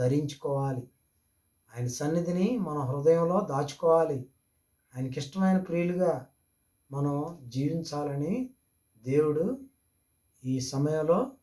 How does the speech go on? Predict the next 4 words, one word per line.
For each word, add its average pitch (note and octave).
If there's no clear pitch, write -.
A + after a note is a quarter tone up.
ఆయన A#2+
వాక్యం D#3
ద్వారా E3+
మాట్లాడుతున్నాడు. F#3